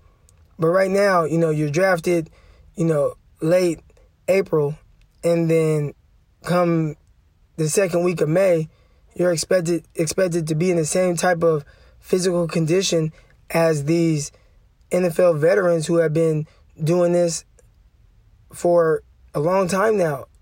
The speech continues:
a few months now, preparing their bodies for this moment. It's not the same preparing your body for, to get ready for O T As and mini camps and all that as it is the combine. So I think there's something that needs to be fixed there.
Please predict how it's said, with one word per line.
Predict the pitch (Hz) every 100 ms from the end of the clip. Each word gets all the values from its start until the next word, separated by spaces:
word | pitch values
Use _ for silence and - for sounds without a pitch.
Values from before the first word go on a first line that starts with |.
| -
a | -
few | - 208
months | 196 220 196
now, | 175 143
preparing | - 156 190 196
their | 175
bodies | 170 196 185 156
for | - 185
this | 185 175 - - _ _ _
moment. | 165 202 170 - - _ _ _ _ _ _ _ _
It's | _ -
not | 175 185
the | 180
same | 208 214 196
preparing | 165 165 - 185
your | 180
body | 175 175
for, | 160 165 156 - - -
to | 156
get | 170
ready | 165 170
for | 160 160 147
O | - 165
T | 160 170
As | 165 160
and | 147
mini | 156 170
camps | 160 165 156
and | 156
all | 156
that | 170 175 - - _
as | - 151
it | 160
is | 160 147
the | 147
combine. | 151 143 143 - - _ -
So | -
I | -
think | 220 208
there's | 185
something | 190 170 165
that | 156
needs | 160 147
to |
be | 147 147
fixed | - 151 -
there. | - 151